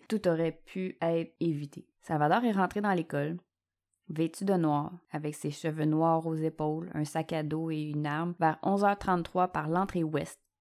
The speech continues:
celle que l'enseignant avait refermée derrière lui mais qui était débarrée. Il a alors tiré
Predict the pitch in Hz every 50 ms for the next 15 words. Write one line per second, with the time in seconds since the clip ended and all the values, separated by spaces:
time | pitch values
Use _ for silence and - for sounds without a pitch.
0 | _ _ _ _ - - - 160 156 - 165 151 151 151 156 160 151 151 160 165
1 | 165 156 151 143 143 - - 165 151 151 156 160 160 156 151 156 156 147 147 156
2 | 165 170 165 147 - - 147 - 147 143 143 143 143 139 135 - 139 - - -
3 | _ _ - - 156 151 160 175 180 180 - - - 240 233 220 208 208 208 208
4 | 208